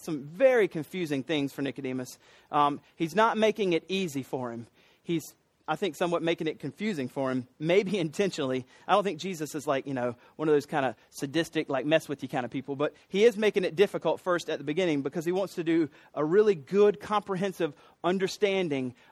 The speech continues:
of what it means to be born again. So he looks right at him and he tells him that you, you must be born again or regenerated, or you cannot see the kingdom of heaven. So for us, as we're looking at this teaching, there's a kind of a,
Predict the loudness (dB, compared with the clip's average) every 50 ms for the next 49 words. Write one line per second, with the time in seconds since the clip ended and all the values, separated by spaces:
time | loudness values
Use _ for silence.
0 | _ -2 -2 0 2 4 4 4 4 2 0 0 0 2 0 0 -2 -6 -8 -6
1 | -6 -4 -2 -2 -2 -2 -2 -2 -2 -2 -4 -4 -6 -6 -4 -4 0 0 0 0
2 | 0 0 0 2 4 4 4 4 4 2 -2 -4 -8 -16 -20 _ -6 -2 -2 -2
3 | 2 4 2 2 4 2 -2 -4 -4 _ _ _ _ -6 -6 -6 -6 -10 -10 -10
4 | _ -12 -6 -4 -2 0 4 4 4 4 2 -2 -8 -8 -6 -6 -4 -2 0 2
5 | 2 2 0 0 0 0 2 2 2 0 0 0 2 4 4 4 2 0 _ _
6 | _ -6 -6 -6 -4 -2 2 4 4 4 4 4 4 2 2 2 0 -2 -4 -8
7 | _ _ _ _ _ _ _ _ _ 4 6 6 6 6 2 -4 -6 -6 -4 -2
8 | 0 2 2 4 2 2 0 -2 -8 -12 -8 -6 -4 -4 -2 -4 -4 -8 -10 -10
9 | -10 -10 -6 -2 -2 0 0 0 0 0 -2 -2 -2 -2 -2 -2 -4 -10 -4 -4
10 | -4 -2 -2 2 4 4 4 4 2 -2 -2 -2 -2 0 0 -2 -2 -2 -2 -2
11 | -2 -2 -2 -4 -6 -10 -8 -6 -6 -6 -4 -4 -6 -6 -6 _ _ -20 -20 _
12 | _ _ _ _ _ _ -2 0 0 0 -2 -2 0 0 2 2 4 2 2 0